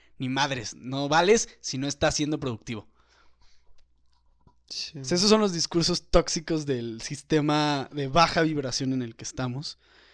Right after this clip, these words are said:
Speaker 1: en lugar de, ok, ¿qué me quiso decir el covid? ¿Qué nos quiso decir como humanidad? O sea, necesitamos ser más sustentables con el planeta, necesitamos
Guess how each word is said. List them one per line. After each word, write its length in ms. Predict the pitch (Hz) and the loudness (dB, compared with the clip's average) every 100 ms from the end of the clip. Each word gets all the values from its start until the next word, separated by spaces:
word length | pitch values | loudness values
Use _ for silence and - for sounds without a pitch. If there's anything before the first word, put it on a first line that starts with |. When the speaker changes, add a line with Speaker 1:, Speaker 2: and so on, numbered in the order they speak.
| _ _ - | _ _ -4
Speaker 1:
en 140 | 135 | 0
lugar 300 | 131 135 143 | 2 4 4
de, 480 | 143 147 139 117 - _ _ _ _ _ _ _ _ _ _ _ _ _ _ | 6 4 4 0 -8 _ _ _ _ _ _ _ _ _ _ _ _ _ _
ok, 200 | - 143 127 | -6 -6 -4
¿qué 100 | 143 | -2
me 120 | 151 | -2
quiso 260 | - - | 0 0
decir 280 | 143 - 139 | 2 0 -2
el 100 | 131 | -4
covid? 260 | 127 110 120 | -2 -4 -2
¿Qué 100 | 139 | -2
nos 120 | 139 | -2
quiso 200 | 127 135 | -2 -4
decir 220 | 117 - | -2 -4
como 180 | - 135 | -4 -4
humanidad? 520 | 113 107 107 107 113 _ | -4 -8 -8 -8 -10 _
O 60 | 143 | -12
sea, 120 | 123 | -10
necesitamos 680 | 117 110 113 113 127 143 170 | -8 -8 -8 -8 -4 -2 -2
ser 160 | 135 127 | -2 -4
más 240 | 127 117 | -6 -8
sustentables 1040 | - - 120 - 117 104 127 117 117 117 | -12 -14 -16 -10 -10 -2 0 0 -4 -8
con 140 | - 110 | -10 -10
el 80 | 104 | -10
planeta, 640 | 110 107 131 - 123 120 - - - | -8 -6 -6 -6 -8 -10 -12 -20 -14
necesitamos 760 | - 127 127 117 131 147 151 - | -6 -4 -4 -4 -2 0 -2 -4